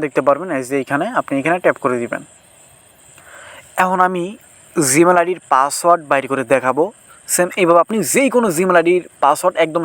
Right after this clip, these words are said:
সহজভাবে বাইর করতে পারবেন। তো এখানে আসার পর আপনি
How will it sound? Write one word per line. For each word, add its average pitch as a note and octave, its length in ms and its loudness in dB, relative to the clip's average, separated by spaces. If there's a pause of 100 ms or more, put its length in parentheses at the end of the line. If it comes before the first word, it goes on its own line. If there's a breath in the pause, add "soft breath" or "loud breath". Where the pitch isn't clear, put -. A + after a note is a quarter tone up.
সহজভাবে F3 520 2
বাইর C#3 220 2
করতে D3+ 260 -2
পারবেন। A2+ 260 0 (1040 loud breath)
তো - 120 -4
এখানে F3+ 240 4
আসার F#3 220 -6
পর F#3+ 160 4
আপনি G3 160 -6